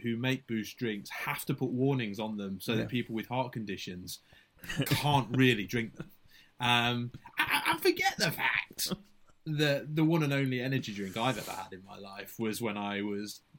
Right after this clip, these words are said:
Speaker 1: doing a big drive to, to
Speaker 2: <laughs> Big
Speaker 1: Cornwall and
Speaker 2: drive.
Speaker 1: stuck at Solstice Services.
Speaker 2: Yeah.
Speaker 1: You know, and, and, and it, it genuinely made me dangerous on the road.
Speaker 2: Yeah.
Speaker 1: Like, f-, forget those facts.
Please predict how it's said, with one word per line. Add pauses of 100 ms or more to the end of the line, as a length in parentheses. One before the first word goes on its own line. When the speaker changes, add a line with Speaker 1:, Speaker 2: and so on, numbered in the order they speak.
Speaker 1:
doing
a
big
drive
to, (600)
to
Speaker 2:
<laughs>
Big
Speaker 1:
Cornwall
and
Speaker 2:
drive.
Speaker 1:
stuck
at
Solstice
Services.
Speaker 2:
Yeah. (420)
Speaker 1:
You
know,
and,
and, (100)
and
it,
it
genuinely
made
me
dangerous
on
the
road. (100)
Speaker 2:
Yeah. (140)
Speaker 1:
Like, (440)
f-,
forget
those
facts.